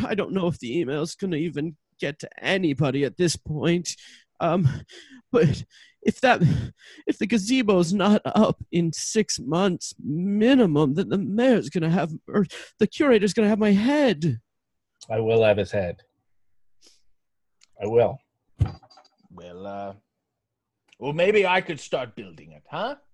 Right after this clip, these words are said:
Speaker 3: Maybe you guys come around. I got a shed in the backyard. I have some scrap wood to throw together. I think we can get a good base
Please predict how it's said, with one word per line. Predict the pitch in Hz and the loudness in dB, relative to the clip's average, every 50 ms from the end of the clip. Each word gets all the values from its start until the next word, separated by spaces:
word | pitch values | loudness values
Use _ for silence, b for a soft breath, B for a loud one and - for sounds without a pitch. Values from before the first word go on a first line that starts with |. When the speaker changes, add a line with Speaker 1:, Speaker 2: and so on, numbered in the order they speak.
| _ _ _ - _ _ - | _ _ _ -20 _ _ -10
Speaker 3:
Maybe | 123 160 185 202 202 214 | -6 -4 -4 -4 -4 -4
you | 208 208 | -6 -4
guys | 170 190 180 170 170 160 - | -2 0 0 0 0 -2 -4
come | - 160 175 170 | -4 -4 -2 0
around. | 165 151 143 131 135 147 165 180 | 2 2 2 0 0 -2 -2 -2
I | 165 | 0
got | 156 160 156 | 0 0 -2
a | 147 139 | -2 -4
shed | - - - 190 190 175 | -8 -6 -2 0 0 0
in | 160 151 | 0 -2
the | 131 127 | -4 -4
backyard. | 120 117 117 110 - - 107 104 101 113 135 | -6 -6 -6 -8 -10 -12 -10 -8 -8 -4 -4
I | 160 | -4
have | 147 151 139 | -4 -4 -6
some | 143 151 147 | -8 -12 -14
scrap | - - - - 180 196 190 156 - | -14 -16 -12 -6 -4 -4 -4 -4 -6
wood | 131 139 151 165 143 110 | -6 -2 -2 -2 -2 -4
to | 110 113 | -8 -16
throw | 107 - 107 101 98 | -14 -12 -12 -12 -12
together. | 90 85 80 76 78 76 113 151 180 b b b b b b b | -12 -16 -18 -18 -16 -12 -10 -12 -12 b b b b b b b
I | b 147 | b -4
think | 160 220 202 | -4 -2 -2
we | 190 196 | -2 -2
can | 165 196 190 | -2 -2 0
get | 185 175 | 2 2
a | 170 | 2
good | 160 175 190 151 123 110 | 2 2 0 0 0 -6
base | 147 151 143 - - - - - - | -4 -6 -6 -8 -14 -20 -20 -20 -20